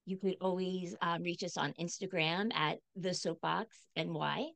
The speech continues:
or you could always, um, check us out on our website,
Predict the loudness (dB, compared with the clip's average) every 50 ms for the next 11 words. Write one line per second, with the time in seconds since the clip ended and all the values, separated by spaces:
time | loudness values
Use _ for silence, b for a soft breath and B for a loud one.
0 | _ _ _ _ _ _ _ _ _ _ _ 2 4 6 8 8 6 6 4 2
1 | 0 0 2 0 0 2 4 2 2 2 2 2 2 2 0 -2 0 0 2 2
2 | 4 2 2 0 0 0 0 0 0 2 4 6 6 6 6 4 2 2 4 2
3 | 2 2 2 0 2 2 2 2